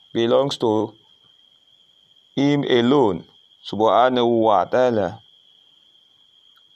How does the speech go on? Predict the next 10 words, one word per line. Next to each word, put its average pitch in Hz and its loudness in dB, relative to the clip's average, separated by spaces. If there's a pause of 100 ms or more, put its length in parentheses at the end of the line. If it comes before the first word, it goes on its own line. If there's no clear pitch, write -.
(640)
who 135 2
has 135 2
sent 147 -2
down 139 2 (2750)
upon 139 2
His 127 -2
messenger, 120 -2 (520)
sallallahu 131 0
alaihi 117 0
wasallam, 107 -4